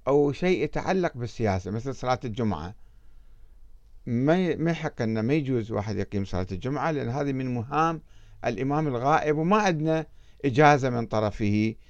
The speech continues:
إجازة خاصة أو، آه، لنوابه الخاصين." فإذا كثير من العلماء حتى الآن،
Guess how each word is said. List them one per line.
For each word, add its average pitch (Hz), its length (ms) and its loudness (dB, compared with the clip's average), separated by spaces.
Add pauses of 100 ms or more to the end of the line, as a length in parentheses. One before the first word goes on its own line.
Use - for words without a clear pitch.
(220)
إجازة 123 380 6
خاصة 143 500 0
أو، 127 360 -2 (600)
آه، 101 260 0
لنوابه 113 1040 2
الخاصين." 110 600 -4
فإذا 156 460 -2 (640)
كثير 165 320 2
من 156 80 2
العلماء 127 420 0
حتى 165 280 -2
الآن، 156 380 -2